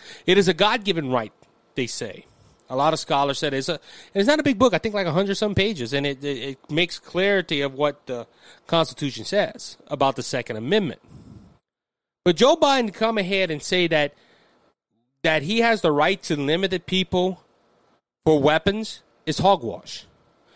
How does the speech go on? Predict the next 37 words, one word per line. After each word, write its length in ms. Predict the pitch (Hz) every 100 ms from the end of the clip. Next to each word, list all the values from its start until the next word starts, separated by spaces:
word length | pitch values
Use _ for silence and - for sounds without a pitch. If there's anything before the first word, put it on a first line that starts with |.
| _ _ 208
Now, 200 | 190 226
I'm 100 | 311
not 220 | 262 185
recommending 640 | 185 175 170 170 165 165
that 180 | 160 147
people 240 | 185 165 156
go 180 | 160
ahead 260 | 151 156 151
and 100 | 147
buy 380 | 143 139 135 135
automatic 440 | 143 143 131 127
shotguns 720 | - 131 131 131 131 143 156
and 100 | 139
automatic 520 | 135 135 131 131 123
rifles 640 | 131 123 131 147 160 208 160
and 240 | 143 127 - - - -
all 240 | - 170 151
that, 380 | 151 165 214 160
but 340 | 175 165 - _ _ _ _ _ _ -
I 120 | 185
don't 160 | 220
think 180 | 202 185
people, 540 | 202 196 190 180 170 156
you 160 | 185
know, 240 | 196 185 160 _ _ _ _ _ _
I 120 | 180 196
don't 120 | 190
think 180 | 185 -
people 280 | 185 165
should 560 | 151 - 180 160 143 139
be 140 | 160
restricted 420 | 147 139 170 - 131
to 60 |
buy 300 | 131 214 208
some 280 | - 156 131
of 140 | 127
'em. 100 | 180